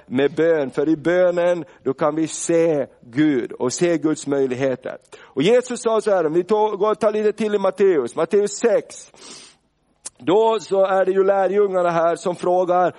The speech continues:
Jesus i det här Matteus sex. "Jesus, lär oss be. Hur skall vi be?"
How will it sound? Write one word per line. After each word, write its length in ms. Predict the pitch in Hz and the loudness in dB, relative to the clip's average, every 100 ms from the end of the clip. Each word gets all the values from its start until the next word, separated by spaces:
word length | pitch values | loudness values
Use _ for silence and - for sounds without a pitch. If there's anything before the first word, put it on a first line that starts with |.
| - _ | -14 _
Jesus 800 | 139 220 226 - 202 202 190 - - _ _ _ _ _ _ - | 2 2 2 0 0 0 -2 -10 -20 _ _ _ _ _ _ -2
i 240 | 151 196 | 2 4
det 140 | 202 | 2
här 180 | 190 196 | 0 0
Matteus 440 | 190 185 196 190 - | 0 2 4 4 2
sex. 300 | 196 185 160 | 0 0 2
"Jesus, 380 | 220 226 220 | 2 2 -2
lär 420 | 190 214 254 247 233 | 0 2 2 2 0
oss 200 | 202 151 | -4 0
be. 300 | 202 160 131 | 2 2 0
Hur 360 | 143 269 269 | -2 0 -2
skall 380 | - - 208 190 | -2 0 0 0
vi 140 | 185 | -2
be?" 340 | 165 202 143 | 0 2 0